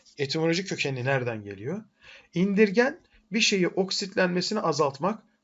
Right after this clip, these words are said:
onun paslanmasını, çürümesini azaltmak anlamına geliyor. Yani Husserl'in de gayesi bu değil miydi? Felsefeyi sağlam bir yere oturtturmak.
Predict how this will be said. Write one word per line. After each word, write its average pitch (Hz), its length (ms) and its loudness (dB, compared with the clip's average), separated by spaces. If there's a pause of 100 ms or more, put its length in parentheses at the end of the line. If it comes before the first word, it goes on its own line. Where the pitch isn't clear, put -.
(120)
onun 214 220 2
paslanmasını, 175 800 -2
çürümesini 160 560 -2 (120)
azaltmak 160 500 0
anlamına 120 360 -6
geliyor. 104 280 -8
Yani 185 380 4 (340)
Husserl'in 247 420 0
de 185 60 4
gayesi 165 420 4
bu 147 80 -4
değil 233 180 0
miydi? 117 320 -6 (300)
Felsefeyi 147 540 2
sağlam 143 500 4
bir 127 40 -2
yere 127 160 0
oturtturmak. 107 560 -10